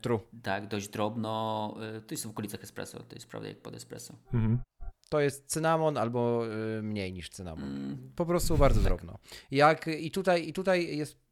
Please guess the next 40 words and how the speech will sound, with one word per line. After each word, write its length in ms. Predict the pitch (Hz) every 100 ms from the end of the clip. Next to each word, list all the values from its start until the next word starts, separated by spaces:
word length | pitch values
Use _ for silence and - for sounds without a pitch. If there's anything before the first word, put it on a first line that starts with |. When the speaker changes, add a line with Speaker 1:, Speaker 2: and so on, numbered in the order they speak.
| -
Speaker 1:
pro 180 | 147 135
tip. 280 | 160 180 - - _ 127 127
I 140 | 143 131
jeśli 320 | 165 170 170
chodzi 360 | - 170 151 151
o, 300 | 143 139 135 _ _ _ _ _ _ _ -
e, 140 | - -
początki 560 | 156 165 143 - 113
wasze, 340 | 101 95 - - _ _ -
może 260 | 143 190
być 120 | 185
tak, 260 | - 170 170
że 100 | 160
n-, 320 | 160 - 135 147 -
nie 120 | 143
macie 280 | 165 160 160
młynka 380 | 147 147 135 139
ręcznego, 460 | 131 - 123 120
tak 100 | 120
jak 80 | 117
Andrzej 200 | 117 110
powiedział, 400 | - 117 113 147
i 120 | 185
nie 140 | 147 147
chcecie 300 | - - 139
skakać 480 | - - 135 131 127
do 120 | 123
kawiarni, 600 | 131 123 127 120 120 113
bo 340 | 104 101 117
na 100 | 113
przykład, 320 | 107 - 117 - _ -
e, 120 | 107
się 160 | - 107
wstydzicie, 460 | - 101 90 143 147 - - -
albo, 580 | 117 156 165 180 175
e, 20 | 156 147 139
ale 180 | 104 165
macie 240 | 208 202 185
młynek 280 | 180 185
automatyczny. 720 | 165 156 165 156 135 - 95